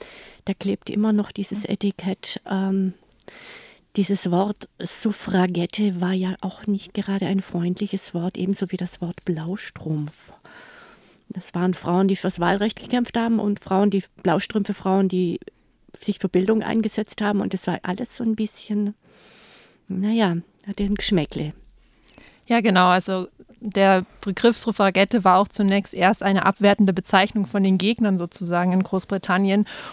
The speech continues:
Speaker 3: Und dann war das ähnlich wie mit vielen anderen auch abwertenden oder diskriminierenden Begriffen, dass die Bewegung sich den Begriff selbst angeeignet hat und positiv gewendet und dann eben damit auch,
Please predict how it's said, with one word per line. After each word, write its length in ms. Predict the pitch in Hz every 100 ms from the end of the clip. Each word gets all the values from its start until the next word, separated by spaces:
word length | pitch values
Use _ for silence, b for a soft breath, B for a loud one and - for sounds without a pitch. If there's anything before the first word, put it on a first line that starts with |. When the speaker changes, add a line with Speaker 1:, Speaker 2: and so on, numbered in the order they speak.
| B
Speaker 3:
Und 160 | 190
dann 160 | 196 202
war 100 | 180
das 160 | 190 -
ähnlich 320 | 202 214 196
wie 60 |
mit 180 | 190 190
vielen 300 | - 202 190
anderen 480 | 190 202 208 196 185
auch 240 | 185 185
abwertenden 560 | 185 185 190 190 202 185
oder 160 | 180 190
diskriminierenden 720 | 196 - 190 190 196 196 185
Begriffen, 680 | 180 - 208 - 208 202
dass 240 | 196 180 -
die 100 | 190
Bewegung 420 | 190 196 196 196
sich 220 | 190 -
den 200 | 190 190
Begriff 300 | 180 - 196
selbst 320 | - 190 - 185
angeeignet 640 | 220 - 170 - 185 -
hat 120 | 185
und 120 | 180
positiv 540 | - 208 202 - 202 -
gewendet 580 | 180 175 208 185 175 - B B B B
und 340 | - 196 185 185
dann 220 | 196 202
eben 360 | 180 190 202
damit 400 | 151 170 202 190
auch, 340 | 165 175 202